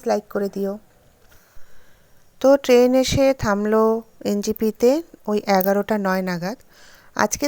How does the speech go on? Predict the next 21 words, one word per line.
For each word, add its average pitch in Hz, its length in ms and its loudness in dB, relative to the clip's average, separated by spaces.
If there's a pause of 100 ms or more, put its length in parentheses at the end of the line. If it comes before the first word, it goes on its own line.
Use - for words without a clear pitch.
তোমাদের 254 300 0
সাথে 233 240 -6
আমি 220 100 -6 (100)
শেয়ার 208 200 0 (120)
করলাম 196 340 -2 (320)
বর্ধমান 196 480 -2 (120)
to 214 80 -2 (120)
এনজিপিতে 185 640 -10 (560)
যাওয়ার 196 260 4 (100)
পথে 190 240 -2 (180)
শতাব্দী 196 540 -4
ট্রেনের 220 340 -6 (100)
সব 208 140 -4 (120)
খাওয়া 185 240 0 (100)
দাওয়া, 185 220 -4 (160)
কেমন 190 220 -6 (100)
আমাদের 185 300 -10
জার্নি 180 260 -8 (160)
কাটলো 175 360 -8 (120)
সব। 185 160 -8 (680)
আশা 294 160 2